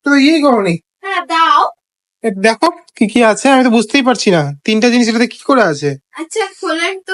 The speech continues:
Speaker 2: কিছু দাও।
Speaker 1: ও, জাদু করবে?
Speaker 2: এটা তো বডি লোশন হয়। ওয়াও। Thank you।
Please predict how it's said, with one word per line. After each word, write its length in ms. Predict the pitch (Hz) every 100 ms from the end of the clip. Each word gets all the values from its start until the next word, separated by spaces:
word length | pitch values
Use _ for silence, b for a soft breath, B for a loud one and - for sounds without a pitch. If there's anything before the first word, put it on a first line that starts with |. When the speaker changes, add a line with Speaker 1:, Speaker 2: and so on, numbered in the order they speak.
| 370
Speaker 2:
কিছু 200 | 339 370
দাও। 300 | 277 311 403 392 - _ _ _ -
Speaker 1:
ও, 80 | 240 262 196
জাদু 180 | 170 190 226
করবে? 240 | 247 285 269 180 - 415 - 453
Speaker 2:
এটা 120 | 480 571
তো 60 | 453 254 247
বডি 280 | 254 294 370
লোশন 280 | 330 - 277 254
হয়। 200 | 220 - _ _ _ -
ওয়াও। 400 | 285 339 311 285 - - _ _ _ _ _ _ _
Thank 200 | - 719 -
you। 200 | - 831